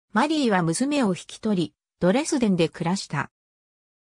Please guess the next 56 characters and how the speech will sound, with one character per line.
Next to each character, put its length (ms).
千 340
九 240
百 300
十 220
四 160
年 240
八 280
月 260
十 260
一 240
日 340
に、 200
ノ 140
イ 60
シ 120
ュ 40
ト 100
レ 180
ー 40
リ 120
ッ 60
ツ 140
に 160
お 120
い 60
て、 240
リ 140
ッ 120
ペ 140
公、 400
レ 160
オ 80
ポ 160
ル 80
ト 140
四 260
世 260
の 160
弟 440
で 120
あ 100
る、 180
リ 140
ッ 40
ペ・ 140
ビ 200
ー 20
ス 100
タ 200
ー 40
フ 100
ェ 60
ル 120
ト 160
公 240
子、 220